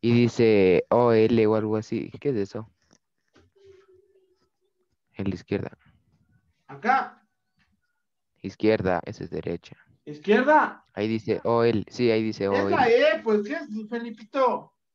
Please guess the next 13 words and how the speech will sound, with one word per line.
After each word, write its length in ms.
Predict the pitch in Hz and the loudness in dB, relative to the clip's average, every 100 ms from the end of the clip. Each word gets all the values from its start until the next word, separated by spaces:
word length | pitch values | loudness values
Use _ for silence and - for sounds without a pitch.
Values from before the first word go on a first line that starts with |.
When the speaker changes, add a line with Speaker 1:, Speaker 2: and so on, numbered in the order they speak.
| _ | _
Speaker 1:
No, 640 | 123 135 151 160 139 101 _ _ _ _ _ _ - | -4 0 2 2 0 -8 _ _ _ _ _ _ -2
al 180 | 151 | 2
lado. 580 | 156 180 175 107 90 82 _ _ 120 - _ _ _ _ _ _ _ _ _ _ _ _ _ | 4 2 2 0 -2 -6 _ _ -20 -20 _ _ _ _ _ _ _ _ _ _ _ _ _
Ahí 140 | 123 | -12
dice 240 | 127 127 - | -8 -6 0
O 220 | 123 131 | 2 2
L. 380 | - 131 120 87 - - _ _ _ _ _ | 2 2 2 -2 -8 -20 _ _ _ _ _
Speaker 2:
No, 500 | 208 240 285 330 294 | -4 0 2 4 4
esta 280 | 294 294 320 | 2 -2 -8
es 60 | 277 | -2
la 140 | 233 | 0
letra 640 | 233 254 262 233 220 254 | 0 -2 -2 -2 2 2
alfa. 640 | 339 330 - 247 214 180 | 2 0 -2 -2 -2 -4